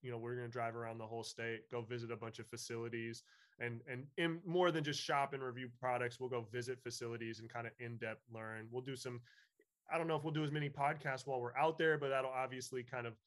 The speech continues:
lay the groundwork to then do podcasts with someone after we toured their facility, uh, or, or something like that. So, um, there is, it's a content campaign, but there's still quite a bit of tra-, physical travel baked into it.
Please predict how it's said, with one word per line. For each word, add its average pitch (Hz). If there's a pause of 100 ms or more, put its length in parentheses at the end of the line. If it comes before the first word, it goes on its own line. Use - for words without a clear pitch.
(240)
lay 135
the 127
groundwork 123
to 120
then 117
do 113
podcasts 110
with 113
someone 110 (100)
after 117 (100)
we 117
toured 113
their 104
facility, 104 (400)
uh, 107
or, 113
or 127
something 110
like 104
that. 104
So, 110 (280)
um, 120
there 156
is, 147
it's 160
a 160
content 202
campaign, 165
but 147
there's 147
still 151
quite 135
a 127
bit 120
of 113
tra-, 113
physical 123
travel 104
baked 104
into 101
it. 104